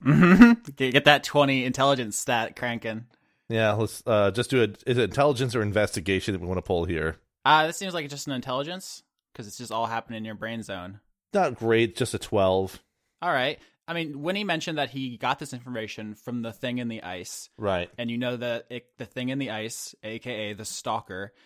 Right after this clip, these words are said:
Speaker 1: has been relentlessly pursuing Theodora. <laughs>
Speaker 2: Yep.
Speaker 1: So I do not think there is much dots to connect there.
Speaker 2: Right. Like, Roland is going to say, "Well, at least we know why you're being,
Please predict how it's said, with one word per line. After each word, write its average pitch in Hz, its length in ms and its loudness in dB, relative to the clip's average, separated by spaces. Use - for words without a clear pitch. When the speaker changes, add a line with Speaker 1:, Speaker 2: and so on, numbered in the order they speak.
Speaker 1:
has 117 100 -12
been 113 240 -8
relentlessly 127 600 -8
pursuing 110 840 -10
Theodora. 107 640 -6
<laughs> - 40 -20
Speaker 2:
Yep. 92 260 0
Speaker 1:
So - 160 -8
I 117 160 -2
do 131 220 -6
not 147 240 -4
think 110 340 -8
there 110 340 -8
is 110 240 -10
much 123 360 -6
dots 127 320 0
to 147 80 -4
connect 147 440 -4
there. 95 340 -8
Speaker 2:
Right. 120 380 2
Like, 127 220 4
Roland 147 300 6
is 123 160 0
going 131 180 2
to - 60 -4
say, 107 360 4
"Well, 151 520 4
at 95 100 0
least 113 180 0
we 117 80 2
know 113 140 4
why 110 240 4
you're 107 120 4
being, 98 500 0